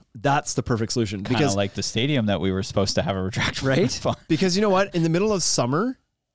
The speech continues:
Speaker 1: I don't wanna go swimming indoors
Speaker 2: Mm, mm-mm.
Speaker 1: at all.
Speaker 2: No.
Speaker 1: Like, I would almost rather have the outdoor pool because I would want that so much more in the summer that I'd be willing to forego swimming in the winter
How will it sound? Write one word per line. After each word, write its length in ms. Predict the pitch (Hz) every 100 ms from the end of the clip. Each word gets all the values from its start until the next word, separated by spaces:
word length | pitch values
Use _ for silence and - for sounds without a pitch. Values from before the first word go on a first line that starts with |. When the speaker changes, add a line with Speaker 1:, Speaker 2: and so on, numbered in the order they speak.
| _
Speaker 1:
I 80 | 160
don't 100 | 196
wanna 140 | 175 151
go 80 |
swimming 380 | 139 - 131 127 117
indoors 600 | 127 117 107 92 76 - - _
Speaker 2:
Mm, 220 | 120 104 95 _ 104
mm-mm. 380 | 107 92 80 - _ -
Speaker 1:
at 200 | 151 143
all. 360 | 120 95 98 _ _ _ _ 113
Speaker 2:
No. 180 | 104 - _ _
Speaker 1:
Like, 120 | 147
I 160 | 151 175
would 100 | 190
almost 280 | 170 175 139
rather 240 | 135 139
have 160 | 131 127
the 80 | 123
outdoor 240 | 123 120
pool 260 | - 123 139
because 220 | 131 123
I 80 | 113
would 180 | 113
want 260 | 117 127 127
that 220 | 127 117
so 180 | - 127
much 220 | 135 139
more 260 | 120 117 123
in 200 | 127 117
the 80 | 101
summer 540 | - 127 90 90 117 _ _ -
that 100 | 120
I'd 100 | 117
be 80 | 123
willing 260 | 123 135
to 60 | 127
forego 500 | - 123 120 113 113
swimming 480 | 107 117 110 104 104
in 240 | 110 98
the 80 | 98
winter 280 | 92 -